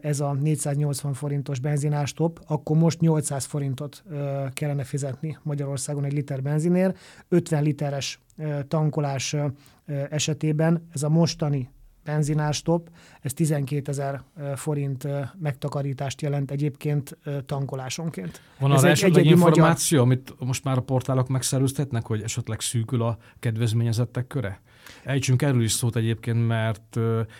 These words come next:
Speaker 2: ezért elég nagy forrongásokat, vita helyzeteket okozott, hogy, ö, a kormány néhány kedvezményezettet kivont, mármint akik elméletileg voltak érintve ebben a témakörben.
Speaker 1: Tehát nyilvánvalóan ez egy, ö, ez, ö, nemzetközi si-, szinten is egy, ö,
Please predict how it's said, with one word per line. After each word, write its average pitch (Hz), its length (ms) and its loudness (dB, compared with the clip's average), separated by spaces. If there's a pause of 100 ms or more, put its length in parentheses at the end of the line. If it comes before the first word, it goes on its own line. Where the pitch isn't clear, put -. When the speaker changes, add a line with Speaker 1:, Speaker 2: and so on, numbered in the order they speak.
(100)
Speaker 2:
ezért 110 260 -2
elég 120 260 0
nagy 104 320 -2 (420)
forrongásokat, 117 1000 0 (140)
vita 131 300 0
helyzeteket 110 560 -2
okozott, 104 440 -4
hogy, 101 380 -6
ö, 101 200 -4 (500)
a - 120 -12
kormány 110 380 0
néhány 107 260 0
kedvezményezettet 104 800 -2
kivont, 101 640 -6
mármint 113 280 0
akik 113 380 -6
elméletileg 107 640 -2
voltak 110 360 -2
érintve 101 360 -2
ebben 101 200 -4
a 101 60 -2
témakörben. 104 640 -6 (160)
Speaker 1:
Tehát 175 260 -2
nyilvánvalóan 170 580 2
ez 156 160 0
egy, 156 240 0
ö, 160 180 2 (100)
ez, 143 240 -2
ö, 151 300 2
nemzetközi 156 640 0
si-, 165 280 -4
szinten 156 380 0
is 147 160 -2
egy, 147 240 0
ö, 151 160 0